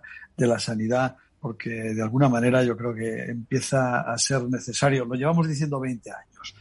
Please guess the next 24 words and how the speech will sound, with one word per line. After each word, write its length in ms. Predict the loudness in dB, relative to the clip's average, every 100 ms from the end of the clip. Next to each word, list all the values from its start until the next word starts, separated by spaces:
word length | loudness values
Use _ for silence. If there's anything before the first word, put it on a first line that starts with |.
| -20 -6
pero 160 | 0 0
empieza 300 | 2 2 2
a 20 |
ser 140 | 2
necesario 340 | 2 2 2 2
que 100 | 2
dé, 200 | 2 2
se 160 | 2
dé 160 | 2 2
un 180 | 4 2
giro 360 | 4 2 2 0
importante 800 | -4 -6 -6 -2 -2 2 0 0 -8 -14 -8
en 120 | -4
ese 200 | 0 0
tratamiento, 720 | 0 -2 -2 -2 -2 -2 -4 -4
en 100 | -2
ese 240 | 0 0
trato 560 | 0 0 -2 -2 -6 -10 _ _ -14
a 80 | -8
los 180 | -6 -6
recursos 500 | -8 -8 -6 -6 -6
humanos 440 | -6 -4 -2 -2
del 100 | -4
Sistema, 720 | -4 -4 -4 -2 2 2 2